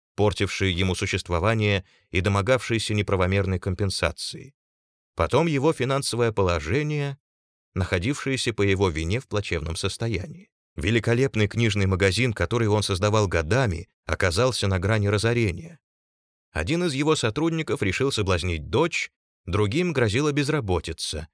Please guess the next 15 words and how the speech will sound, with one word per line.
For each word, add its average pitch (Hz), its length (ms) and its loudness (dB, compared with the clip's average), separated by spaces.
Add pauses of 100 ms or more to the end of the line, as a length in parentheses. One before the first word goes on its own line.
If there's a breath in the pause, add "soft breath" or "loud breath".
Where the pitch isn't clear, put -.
(400)
И, 117 140 0
наконец, 156 560 0
Тесс, - 560 0
о 73 100 -8
которой 110 360 0
он 110 180 2
отказывался 113 640 0
думать 127 340 -4
вот 135 200 -2
уже 123 160 -4
несколько 110 480 -4
дней, 85 420 -2 (280)
потому 92 340 0
что 98 180 -4
глупо 117 500 -2